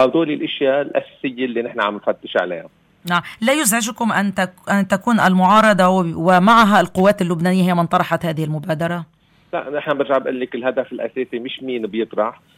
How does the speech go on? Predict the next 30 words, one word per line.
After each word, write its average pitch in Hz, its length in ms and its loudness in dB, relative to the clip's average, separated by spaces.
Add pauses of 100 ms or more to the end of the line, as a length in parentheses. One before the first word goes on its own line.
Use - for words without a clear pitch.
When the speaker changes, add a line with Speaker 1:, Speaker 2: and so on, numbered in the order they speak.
(160)
Speaker 1:
الهدف 127 360 -2
الأساسي 123 540 -4
هو 120 160 -2
النتيجة، 120 640 -6 (420)
والنتيجة 127 520 -4
هي 131 240 -6
انتخاب 123 440 -2
رئيس 120 340 -2
للجمهورية. 104 640 -6 (400)
والمبادئ 131 680 2
اللي 123 220 -2
كل 143 300 0
عم 110 200 0
يحكوا 117 280 -8
فيها 120 380 -4
صارت 175 220 -4
تقريبًا 147 360 -4
واضحة. 135 600 -4 (380)
المبادئ 131 540 0
هي 113 500 -4
تشاور 117 580 -2
يا 123 240 -2
قبل 110 440 -4
الجلسة 107 680 -6
يا 110 360 -4
بعد 107 300 -6
الجلسة 107 500 -6
أو 107 100 -4
خلال 107 260 -8
الجلسة، 98 720 -8